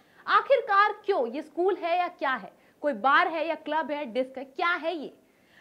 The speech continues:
मतलब स्कूल की स्थितियां ये बना दी है अरविंद केजरीवाल जी, जो हमेशा से कहते हैं कि हमारी सरकार जब से आई है स्कूल की बिल्डिंग्स बहुत अच्छी हो चुकी है,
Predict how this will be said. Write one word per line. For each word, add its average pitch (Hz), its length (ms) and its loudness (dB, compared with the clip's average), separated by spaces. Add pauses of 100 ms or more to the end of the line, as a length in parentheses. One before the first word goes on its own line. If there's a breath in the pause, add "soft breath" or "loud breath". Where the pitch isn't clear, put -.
(120)
मतलब 440 240 0
स्कूल 453 280 2
की 453 140 0
स्थितियां 403 480 -2
ये 370 160 -2
बना 330 280 0
दी 311 120 -6
है 339 80 0
अरविंद 294 220 -6
केजरीवाल 269 480 -2
जी, 285 160 -8
जो 302 100 -4
हमेशा 302 400 -2
से 415 140 -4
कहते 302 280 -4
हैं 339 80 -8
कि 339 60 -4
हमारी 294 260 -4
सरकार 294 460 -2
जब 285 220 -6
से 294 100 -8
आई 247 220 -2
है - 420 -4
स्कूल 370 280 0
की 320 120 -6
बिल्डिंग्स 349 460 -4
बहुत 330 180 -2
अच्छी 320 220 -10
हो 302 80 -4
चुकी 285 300 -10
है, 254 220 -2